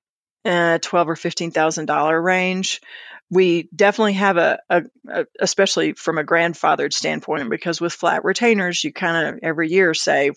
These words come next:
"What am I gonna charge this person?" And a lot of our clients that have been around a while, it's pretty low maintenance to, to keep them going. And so we do have some that are, that are closer to that thirty-five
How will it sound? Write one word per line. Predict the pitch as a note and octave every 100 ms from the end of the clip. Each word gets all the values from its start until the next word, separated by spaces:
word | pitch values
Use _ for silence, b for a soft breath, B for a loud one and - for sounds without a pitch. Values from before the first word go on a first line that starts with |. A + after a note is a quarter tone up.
| _
"What | - D#3
am |
I | D#3
gonna | D#3+ D#3
charge | - F#3+ E3+ -
this | D#3+
person?" | - D#3 D#3 D#3
And | D#3 D#3
a |
lot | D#3+ E3
of | E3 D#3
our | D#3+
clients | - D#3+ D#3 -
that | D#3
have | D#3
been | D#3+
around | D#3+ E3 F3 E3+
a |
while, | D3 C#3+ D3 D#3 B B B B B B
it's | E3+ E3 - _
pretty | - G3+ F#3+
low | F3 E3 D#3+
maintenance | D#3 D#3 - D#3 -
to, | - D3+ D3+ -
to | -
keep | D#3+ F3 E3+
them | D#3+ D#3
going. | D3+ D3+ E3 E3
And | D#3
so | - D#3+ D3+ C#3+ B B B
we | E3+
do | E3+ F#3
have | F3+ E3
some | D3+ F3 E3 D#3+
that | C#3+
are, | C#3 C#3+ D3 D#3+ -
that | D3+ D#3
are | D3+ C#3+
closer | - D#3+ D#3+ D3+
to | C#3+
that | C3+ G2+ -
thirty-five | D#3 D3+ - D3